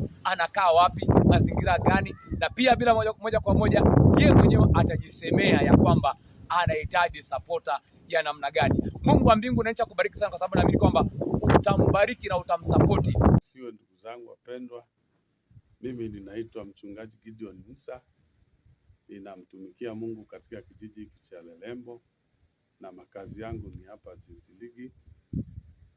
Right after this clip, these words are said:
Speaker 2: Nimefika hapa nitoe ombi kwa watu wa Mungu popote walipo. Nina hii nyumba ambayo frame unaiona imeshakamilika,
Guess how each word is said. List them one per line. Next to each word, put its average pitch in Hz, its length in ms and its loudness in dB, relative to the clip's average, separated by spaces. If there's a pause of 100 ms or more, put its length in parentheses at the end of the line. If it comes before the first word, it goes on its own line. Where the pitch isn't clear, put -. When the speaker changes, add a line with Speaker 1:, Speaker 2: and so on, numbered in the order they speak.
Speaker 2:
Nimefika - 1040 -12
hapa 113 400 -6 (480)
nitoe - 560 -10
ombi 117 460 -16 (640)
kwa 98 120 -20
watu 117 280 -16
wa 101 120 -14
Mungu 117 280 -12
popote 110 480 -16
walipo. 107 560 -18 (800)
Nina 104 240 -16
hii 117 400 -14 (140)
nyumba 120 340 -18
ambayo 120 300 -16
frame 117 320 -16
unaiona 113 680 -20
imeshakamilika, 110 1200 -20